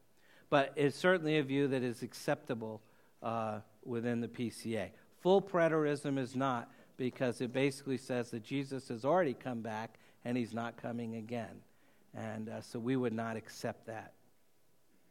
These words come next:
Third view, uh, widely held, uh, in history is, is, uh, historicism. Uh, virtually nobody holds this view today. I don't say, you know, there's probably somebody somewhere, but they're being real quiet about it.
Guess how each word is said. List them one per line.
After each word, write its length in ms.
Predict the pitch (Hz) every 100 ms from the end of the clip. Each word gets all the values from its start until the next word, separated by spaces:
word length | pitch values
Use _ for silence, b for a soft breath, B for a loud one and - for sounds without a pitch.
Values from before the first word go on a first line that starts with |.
| - _ _ - b b b
Third 320 | - 220 262 180
view, 420 | 160 175 240 262
uh, 220 | 135 131
widely 520 | 131 151 180 170 160
held, 440 | 151 147 160 185 165 -
uh, 200 | 139 135 139
in 200 | 143 135
history 520 | 131 170 - 175 170
is, 220 | 139 123 - b b -
is, 420 | 147 135 131 127
uh, 280 | 131 127 120 - -
historicism. 1000 | 139 - 214 226 - - 123 131 135 147 b b b
Uh, 100 | 143
virtually 380 | 147 180 175 135
nobody 460 | 143 190 202 135
holds 340 | 117 139 135 131
this 200 | 131 -
view 320 | 127 127 127
today. 420 | 123 131 117 123 123 B B B
I 100 | 147
don't 220 | 160 156
say, 440 | - 147 139 131 127
you 140 | 135
know, 220 | 127 117 - - B B B B
there's 160 | 156
probably 320 | - 190 185 156
somebody 420 | - 180 175 139
somewhere, 580 | - 151 143 143 143 135
but 180 | 127
they're 100 | - 127
being 260 | 147 143
real 160 | 131 127
quiet 460 | - 120 113 104
about 380 | 101 101 104 104
it. 120 | -